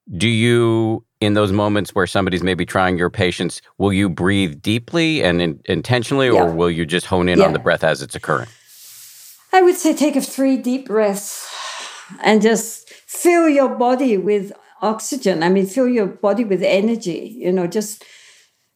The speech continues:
Speaker 2: breathe deeply, hold the breath for a moment, then let it go again, and just be,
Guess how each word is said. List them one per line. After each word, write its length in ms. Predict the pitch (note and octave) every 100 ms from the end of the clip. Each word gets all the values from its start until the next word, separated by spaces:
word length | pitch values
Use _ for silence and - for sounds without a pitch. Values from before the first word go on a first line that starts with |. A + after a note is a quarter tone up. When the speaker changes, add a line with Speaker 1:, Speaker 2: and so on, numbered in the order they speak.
| _
Speaker 2:
breathe 540 | G#3+ G#3+ G#3+ G3+ G3+ G#3
deeply, 840 | G#3+ G#3 G#3 G#3 G3+ G3 G3 G3
hold 360 | G3 A3 G#3
the 80 | G3+
breath 400 | F#3+ G3+ F#3+ G3
for 400 | - G#3+ G3 F#3
a 60 | F#3+
moment, 680 | F#3 F#3+ F#3+ F#3+ F#3+ F#3+ -
then 200 | F#3 F3+
let 180 | F3+
it 140 | F#3+ F#3+
go 240 | F#3+ F3+
again, 460 | F#3 F3+ F#3 F#3 F#3+
and 120 | G3+
just 280 | C4+ C4 -
be, 520 | B3+ B3 A3+ -